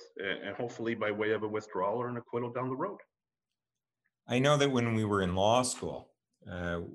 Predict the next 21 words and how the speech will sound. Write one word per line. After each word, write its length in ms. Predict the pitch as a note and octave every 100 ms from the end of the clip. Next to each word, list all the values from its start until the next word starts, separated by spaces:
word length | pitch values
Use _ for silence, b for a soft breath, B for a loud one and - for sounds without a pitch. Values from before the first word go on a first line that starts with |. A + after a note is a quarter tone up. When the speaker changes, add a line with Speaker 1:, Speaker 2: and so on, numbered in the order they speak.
| -
Speaker 2:
we 480 | G2+ G2 F#2 G2 A#2
used 260 | G2+ F2+ -
to, 420 | F#2+ F#2 F2 E2+
uh, 180 | E2 D#2+ - -
discuss 480 | F#2 - G2+ - -
that, 240 | F2+ F2 -
uh, 260 | F2 E2 E2 _ _ _ _ _
there 100 | G2
would 140 | G2 F#2+
be, 340 | G2 F#2+ G2 - _ _ _ -
uh, 60 | - _ _ G#2+
never 360 | A2+ B2+ B2
a 40 | A2
situation 800 | - - G#2 G2+ G#2+ - E2+ D2+ - _ _ _
where 140 | F#2+ F#2+
I 60 |
would 140 | F2+ F2+
ever 200 | G2 F#2+
turn 300 | - G2 F#2
anyone 440 | F#2 F2+ F2 F2
down. 340 | F2+ F2+ F2